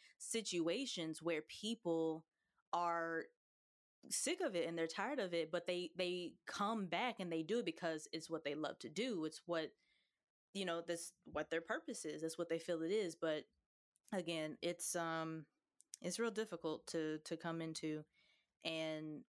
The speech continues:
you know, again, like, with this agreement, I hope it, I think it's, it says that it's in place for the next three years.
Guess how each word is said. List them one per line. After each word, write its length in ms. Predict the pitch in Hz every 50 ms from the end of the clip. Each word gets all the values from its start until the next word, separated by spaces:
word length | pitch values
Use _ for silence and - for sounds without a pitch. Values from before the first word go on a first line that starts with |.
| _ -
you 120 | 160 156
know, 160 | 147 143 139 - -
again, 240 | - 156 165 160 160
like, 180 | 156 - -
with 140 | 170 165 -
this 160 | 175 170 -
agreement, 400 | 175 160 170 170 170 165 165 160
I 80 | 160 156
hope 340 | 156 - 175 170 170 170 - _ -
it, 140 | 175 180 -
I 100 | - 185
think 200 | - 190 180 180
it's, 260 | 180 170 - - - -
it 160 | - 165 165
says 480 | - - - 180 175 170 170 170 160 - -
that 340 | 175 170 165 165 160 160 - - _ _ - - - - _ _ -
it's 180 | 180 175 - -
in 180 | - 185 185
place 360 | 180 - - 175 180 180 -
for 460 | - - 185 170 165 165 160 156 160 165 160 -
the 60 | 165
next 260 | 160 165 156 - -
three 160 | - 170 175 165
years. 560 | 160 160 160 160 170 202 208 - - -